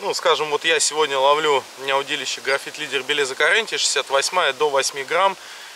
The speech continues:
И грузики, которые я применяю, это четыре, шесть, пять грамм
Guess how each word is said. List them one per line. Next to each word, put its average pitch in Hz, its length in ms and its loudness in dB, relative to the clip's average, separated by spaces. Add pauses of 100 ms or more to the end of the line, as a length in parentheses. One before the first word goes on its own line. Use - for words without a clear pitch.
(160)
И 143 80 -4
грузики, 165 400 -2
которые 135 380 2
я 131 60 2
применяю, 143 520 0
это 110 380 0
четыре, 147 640 0
шесть, - 640 0
пять 135 440 0
грамм 143 340 2